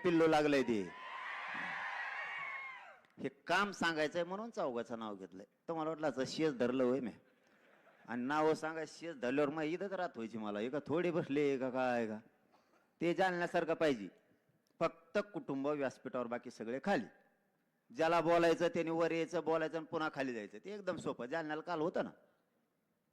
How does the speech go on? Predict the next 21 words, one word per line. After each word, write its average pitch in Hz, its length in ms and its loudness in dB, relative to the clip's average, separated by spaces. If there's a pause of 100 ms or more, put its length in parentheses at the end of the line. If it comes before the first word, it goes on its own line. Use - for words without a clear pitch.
(140)
काय 208 200 2
वर 208 300 2
तरी 190 140 -2 (240)
कुठं - 320 0
बसून 214 300 -2
न्याय 180 180 -2
देता 151 260 -4
आला 123 120 0
पाहिजे. 98 220 -8 (360)
सगळ्यात 180 420 0
मागच्या 190 440 2
कडेला 202 340 2
जरी 190 200 0
राहिला 190 300 2
ना 208 100 0
माणूस, 196 340 0 (1900)
तरी 160 300 -2 (280)
जनतेच्या 135 500 -2
मनात 123 380 -4
बसायला 120 420 -4
लागतं. 113 380 -8